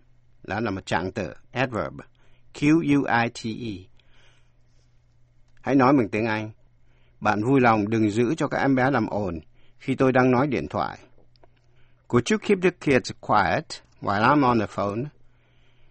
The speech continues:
Business is quieter at this time of year. Quiet, tính từ. Khi so sánh dùng chữ đổi thành quieter.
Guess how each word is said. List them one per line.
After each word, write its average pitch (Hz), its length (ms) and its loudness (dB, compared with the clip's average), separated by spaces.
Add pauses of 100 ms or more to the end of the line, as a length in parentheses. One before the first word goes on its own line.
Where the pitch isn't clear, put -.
(1200)
Business 185 640 4
is 139 220 0
quieter 127 640 2 (340)
at 95 160 -4
this 165 260 -2
time 110 320 0
of 127 220 -2
year. 76 220 -6 (840)
Quiet, 147 400 4 (720)
tính 123 200 0
từ. 80 180 -4 (680)
Khi 131 160 0
so 123 180 0
sánh 127 320 0
dùng 92 180 -4
chữ 87 120 -6 (360)
đổi 80 200 -4
thành 82 220 -4 (120)
quieter. 98 600 2